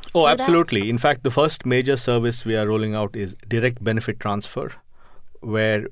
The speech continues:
Speaker 1: we are able to attach to, uh, I D a bank account. And, uh,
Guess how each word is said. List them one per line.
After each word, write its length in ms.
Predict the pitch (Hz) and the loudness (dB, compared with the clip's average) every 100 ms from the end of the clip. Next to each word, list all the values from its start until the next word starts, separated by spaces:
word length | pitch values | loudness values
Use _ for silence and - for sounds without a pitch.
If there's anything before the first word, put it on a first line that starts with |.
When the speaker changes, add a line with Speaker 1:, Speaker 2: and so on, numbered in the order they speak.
| 110 | -4
Speaker 1:
we 240 | 117 120 - - | -2 -2 -8 -10
are 180 | 117 113 | -2 2
able 240 | 123 135 139 | 2 0 0
to 100 | 139 | -2
attach 600 | 117 113 123 123 - - | -2 2 2 2 -6 -4
to, 240 | 113 110 - | -4 -4 -6
uh, 180 | 104 98 | -6 -4
I 200 | 104 104 | -2 -2
D 240 | 107 110 - | 0 -2 -2
a 160 | 110 98 | -4 -4
bank 320 | 95 107 101 | 0 0 -2
account. 400 | - 95 - - - - - - - - - | -6 -6 -8 -14 -20 -18 -18 -16 -16 -18 -10
And, 340 | 98 101 98 | -6 -6 -4
uh, 280 | 98 95 | -6 -6